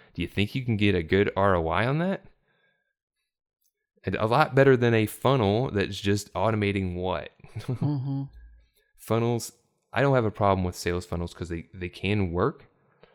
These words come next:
Speaker 1: but definitely there's that, that really quick jump to, I want a tactic, I wanna use a software,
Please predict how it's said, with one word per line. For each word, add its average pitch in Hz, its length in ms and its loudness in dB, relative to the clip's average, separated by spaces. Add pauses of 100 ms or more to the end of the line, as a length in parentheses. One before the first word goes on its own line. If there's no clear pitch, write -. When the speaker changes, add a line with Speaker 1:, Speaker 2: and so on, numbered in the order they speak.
(160)
Speaker 1:
but 90 180 0
definitely 143 320 4
there's 107 200 4
that, 92 240 -2 (520)
that 92 240 -4
really 107 560 0
quick - 260 -6
jump 98 300 -4
to, - 180 -4
I - 20 0
want 127 160 2
a 113 40 0
tactic, - 640 -4 (500)
I 98 60 0
wanna 107 120 4
use 101 160 2
a 95 60 2
software, 110 800 0